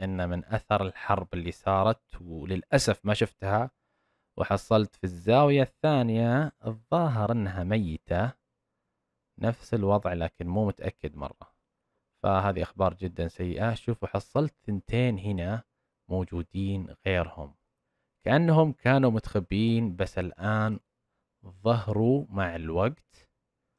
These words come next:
فكثيرين مريضين ترى للأسف الشديد، ما أدري إيش سبب المرض،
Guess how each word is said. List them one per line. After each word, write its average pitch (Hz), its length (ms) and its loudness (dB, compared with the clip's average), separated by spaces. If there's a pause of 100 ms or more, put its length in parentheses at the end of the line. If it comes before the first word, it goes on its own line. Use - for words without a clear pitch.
(400)
فكثيرين 107 1300 0 (240)
مريضين 95 600 -4
ترى 80 260 -6 (380)
للأسف 95 400 -8
الشديد، 92 480 -6 (640)
ما 120 220 4
أدري 117 220 2
إيش 104 80 0
سبب 107 240 -2
المرض، 107 380 0